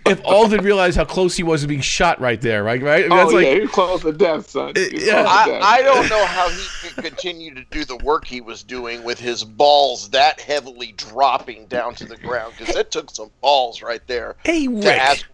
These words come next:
Speaker 3: Rick for a favor.
Speaker 1: Can I ask you a favor, Rick? <laughs> What?
Speaker 2: Oh, he didn't
Speaker 1: Yeah.
Speaker 2: say it like it was tough.
Speaker 1: No, no,
Speaker 2: He
Speaker 1: he
Speaker 2: didn't
Speaker 1: just said,
Speaker 2: say it
Speaker 1: "Hey, Rick,
Speaker 2: like
Speaker 1: can I
Speaker 2: it
Speaker 1: ask
Speaker 2: was
Speaker 1: you a
Speaker 2: tough.
Speaker 1: favor?" Right.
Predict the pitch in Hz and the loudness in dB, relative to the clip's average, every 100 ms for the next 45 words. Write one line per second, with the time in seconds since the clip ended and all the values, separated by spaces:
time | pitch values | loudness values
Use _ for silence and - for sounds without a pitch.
0 | - 160 - - 135 113 - 135 107 - | -2 -2 -2 -6 -6 -6 -4 -4 -4 -4
1 | 294 262 233 - 214 139 - - 170 180 | -2 -2 -2 -2 -2 -2 -4 -2 -2 -2
2 | 214 180 143 185 208 - - - 1077 - | -2 -2 -2 -4 -4 -10 -8 -4 -4 -4
3 | - - - 113 131 147 135 113 165 330 | -10 -20 -14 -6 0 4 6 6 6 6
4 | 320 202 285 233 214 165 143 139 117 107 | 6 4 2 2 2 2 0 -2 -2 -8
5 | - 175 117 104 240 240 196 143 220 302 | -2 -2 -2 -2 2 4 4 4 2 2
6 | - 175 202 - - 143 165 156 165 143 | 2 2 2 2 2 2 0 2 2 2
7 | 156 180 202 143 | -2 -2 -2 -2